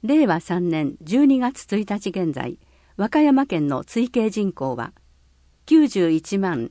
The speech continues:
二千四十一人。うち男性、四十三万二十九人。女性、四十八万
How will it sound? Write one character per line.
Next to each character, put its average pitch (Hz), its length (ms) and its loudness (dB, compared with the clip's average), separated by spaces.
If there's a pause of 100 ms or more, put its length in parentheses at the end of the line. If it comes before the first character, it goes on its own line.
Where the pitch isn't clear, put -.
二 202 180 0
千 220 340 0
四 240 260 0
十 127 240 -8
一 139 260 -4
人。 107 240 -8 (800)
う 180 120 -4
ち 220 220 -4
男 185 220 -4
性、 160 400 -6 (380)
四 302 240 6
十 175 240 0
三 190 280 -2
万 156 300 -4 (100)
二 269 200 6
十 151 260 -4
九 170 180 -4
人。 160 300 -2 (600)
女 208 160 -2
性、 185 360 -4 (420)
四 302 240 8
十 202 200 2
八 180 320 -4
万 175 320 -2